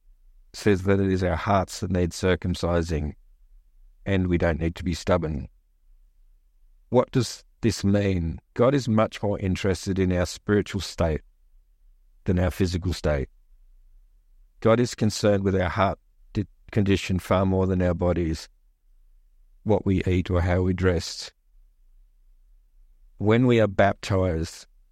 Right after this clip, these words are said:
it is the turning of our heart over to Christ. This is the circumcision of Christ. Our old self is buried, and we're raised into new life. This is opening your heart to God, opening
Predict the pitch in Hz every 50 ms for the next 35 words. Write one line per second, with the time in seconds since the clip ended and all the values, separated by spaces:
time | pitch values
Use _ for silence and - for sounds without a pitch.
0 | _ _ - 110 101 101 95 90 92 90 - - 104 101 104 101 98 101 98 98
1 | 90 85 80 80 90 90 87 87 - - 92 92 90 90 - - - - - -
2 | 90 85 80 78 76 - - - - - _ _ _ _ _ 98 101 95 - -
3 | 85 87 92 87 - - 92 87 - 92 87 - - 92 85 87 90 90 87 -
4 | - 92 87 85 85 82 - - - - _ _ _ _ _ _ _ _ _ _
5 | _ _ _ _ _ - 101 92 - - 107 101 101 104 95 - 107 104 98 90
6 | - 90 - - - 95 90 87 82 92 87 85 - - _ _ _ _ _ _
7 | _ _ _ _ _ _ _ - - - 92 92 92 95 92 92 92 92 95 95
8 | 87 - 92 92 - - 90 92 92 95 92 90 87 80 78 - - - _ _
9 | _ _ _ - - _ _ _ _ _ _ _ _ _ _ _ _ _ - -
10 | - _ _ _ _ _ _ - - - - - - - - - - - - -
11 | - _ - - - - _ 95 107 117 - - 120 101 - - - 98 92 -
12 | 101 95 95 95 90 85 85 98 95 90 - - - - 95 90 90 92 82 -
13 | - _ _ - - 98 101 - 95 98 95 95 92 -